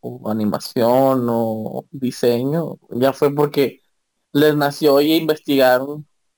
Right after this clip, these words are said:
gracias a las clases que tuvieron, pero no tanto porque te lo habían enseñado en la escuela, porque en la escuela te enseñaban un poquito de todo.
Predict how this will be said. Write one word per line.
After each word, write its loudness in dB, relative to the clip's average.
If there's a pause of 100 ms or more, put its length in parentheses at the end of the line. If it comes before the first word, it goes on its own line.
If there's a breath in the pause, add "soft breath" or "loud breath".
(100)
gracias -2
a -4
las -4
clases -4
que -8
tuvieron, -8 (640)
pero 4
no 0
tanto -2
porque -2
te -4
lo 2
habían 2
enseñado -6
en -6
la -8
escuela, -2
porque -8
en -4
la -4
escuela 2
te 2
enseñaban -2
un -12
poquito -4
de -12
todo. -4